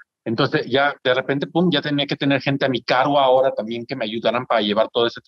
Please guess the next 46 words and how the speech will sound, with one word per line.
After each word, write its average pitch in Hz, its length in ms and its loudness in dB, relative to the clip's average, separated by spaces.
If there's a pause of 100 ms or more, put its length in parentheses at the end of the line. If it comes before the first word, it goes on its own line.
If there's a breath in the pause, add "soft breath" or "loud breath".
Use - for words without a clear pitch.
porque - 160 -6
no 147 80 -2
puedo 175 100 2
decir 139 220 -2
que 107 120 -6
no, 156 320 0
decir, 127 280 -2
"Oye, 147 200 0
pero 135 140 -6
es - 80 -10
que 170 140 -2
es 165 40 -2
demasiado 160 520 0
y 143 80 2
no 147 100 -4
sé - 100 -18
qué", 151 120 -4
no, 135 120 2
pues - 140 -14
tenía 117 220 0
que, - 160 0 (600 loud breath)
eh, 120 440 0
contratar 120 460 0
gente 131 360 -2
y 139 160 -4
empecé 101 260 -6
a - 20 -4
contratar - 760 -6
que, 113 140 -6
que 104 80 -12
estaba, 117 400 4
eh, 104 400 -2
que, 104 220 -6
eh, 98 240 -2
a 98 120 -4
mi 101 120 2
lado 117 200 4
y 139 60 2
que 139 140 -2
sabían 107 280 -2
la 113 80 0
forma 117 200 -2
en 113 40 -4
cómo 101 160 -4
yo 104 60 -2
trabajaba. 123 500 0